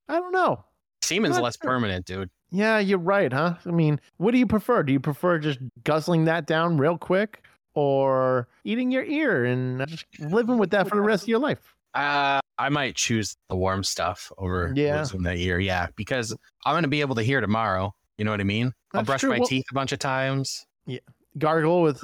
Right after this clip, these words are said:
Speaker 2: Yeah,
Speaker 1: all
Speaker 2: gar-
Speaker 1: sorts of Listerine.
Speaker 2: Yep. Listerine, fucking whiskey, you know.
Speaker 1: Mm-hmm. Yep.
Speaker 2: See, it's
Speaker 1: Try to
Speaker 2: just, see, it's only temporary is my point.
Speaker 1: Yeah, you make a good point there,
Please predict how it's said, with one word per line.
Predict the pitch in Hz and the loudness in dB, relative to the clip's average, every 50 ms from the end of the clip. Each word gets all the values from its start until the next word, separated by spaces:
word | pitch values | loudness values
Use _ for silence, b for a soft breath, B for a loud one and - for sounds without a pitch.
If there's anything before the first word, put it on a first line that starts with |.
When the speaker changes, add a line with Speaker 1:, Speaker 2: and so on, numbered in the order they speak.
| 85 104 | -8 -4
Speaker 2:
Yeah, | 123 127 123 120 101 | -2 0 0 0 0
Speaker 1:
all | 127 156 160 170 | 2 2 2 2
Speaker 2:
gar- | 143 110 | 2 2
Speaker 1:
sorts | 180 180 156 151 | 2 2 2 2
of | 165 | 2
Listerine. | 165 175 180 160 - - 185 180 180 180 185 185 185 170 151 - _ _ _ | 2 2 2 0 0 0 0 2 2 2 4 4 4 2 2 -2 _ _ _
Speaker 2:
Yep. | - 123 123 - _ _ _ - | -4 -4 -4 -4 _ _ _ -8
Listerine, | 117 110 120 113 - - 127 117 117 117 120 120 117 117 117 117 110 | -4 -2 -2 -2 -2 -2 0 0 0 2 2 2 2 2 2 0 0
fucking | - - 113 - - 110 104 101 98 101 98 - _ - | -2 -4 -4 -2 -2 -2 0 0 0 0 -2 -4 _ -4
whiskey, | 104 110 110 - - - - 107 107 107 110 107 104 - _ _ _ - | -2 -2 0 -2 -4 -4 -2 -2 -2 0 -2 -2 -4 -6 _ _ _ -4
you | 143 - | -2 -2
know. | 139 147 165 165 170 175 175 - | 0 0 0 0 0 0 -2 -2
Speaker 1:
Mm-hmm. | 139 | 0
Yep. | 131 123 123 120 | 0 0 0 0
Speaker 2:
See, | 160 165 | 0 -2
it's | 156 - | -2 0
Speaker 1:
Try | 147 139 | 0 -2
to | |
Speaker 2:
just, | 151 127 - - _ | -2 -2 -6 -10 _
see, | - - - 160 160 | -10 -4 -2 -2 0
it's | 147 - | 0 0
only | 196 202 160 | 0 -2 -2
temporary | - 156 151 139 - 98 95 90 87 | -2 -4 -4 -2 -2 -2 0 0 0
is | 90 - | -2 -2
my | 95 90 | -4 -6
point. | 85 - 107 90 73 - b b b b _ - | -4 -2 -2 -4 -4 -6 b b b b _ -12
Speaker 1:
Yeah, | 226 208 240 233 208 214 | -8 -4 -2 0 0 0
you | 214 233 233 233 | 0 0 0 0
make | 208 254 285 294 - | 2 0 0 0 -2
a | 294 | -2
good | 208 254 240 190 | -2 -2 -2 0
point | - - 202 180 151 139 - | 0 0 2 2 0 -2 -4
there, | 107 92 | -6 -8